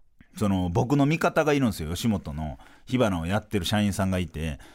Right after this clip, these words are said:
その方が合流して、村本さんって言うんですけど、その村本さんが、「いや、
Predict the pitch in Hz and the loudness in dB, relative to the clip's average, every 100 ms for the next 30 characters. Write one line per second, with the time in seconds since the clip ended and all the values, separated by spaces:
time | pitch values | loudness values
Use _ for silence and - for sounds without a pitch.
0 | - - 151 165 156 - 160 139 127 120 | -16 0 2 4 2 2 2 4 6 4
1 | 113 123 110 113 113 110 110 - - 92 | 2 2 4 6 6 4 2 0 0 2
2 | 90 139 147 - 85 82 87 78 78 87 | 4 4 4 0 -4 -4 -6 -6 -6 -4
3 | 82 92 104 139 117 - 80 82 104 82 | -2 0 2 4 2 -2 -4 0 0 0
4 | - - - - 104 92 | -6 -20 -20 -2 0 0